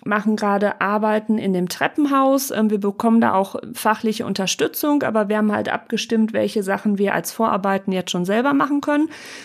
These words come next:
Und wir beide sind voll berufstätig, mein Mann und ich. Und das heißt, dass wir jetzt bis Dezember jedes Wochenende dafür eingeplant haben.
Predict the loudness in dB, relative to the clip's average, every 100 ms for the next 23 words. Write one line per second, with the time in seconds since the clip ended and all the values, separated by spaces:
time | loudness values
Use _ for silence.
0 | -20 -2 2 2 2 2 2 4 2 2
1 | 0 -2 -2 -2 -2 -4 -4 -4 -2 -2
2 | -2 -2 2 4 2 0 0 -2 -2 -8
3 | -20 -20 -20 -20 _ -2 -2 0 -4 -4
4 | 0 2 2 0 -4 -12 -4 -2 0 -2
5 | -2 2 2 2 2 0 -4 0 0 -2
6 | -8 _ _ _ _ -4 0 0 0 2
7 | 4 4 4 2 0 0 -8 _ _ _
8 | _ _ -12 -2 0 2 0 -2 -2 2
9 | 0 2 0 0 0 -2 -2 -2 -2 0
10 | 0 -2 -8 -10 -8 -10 -10 -14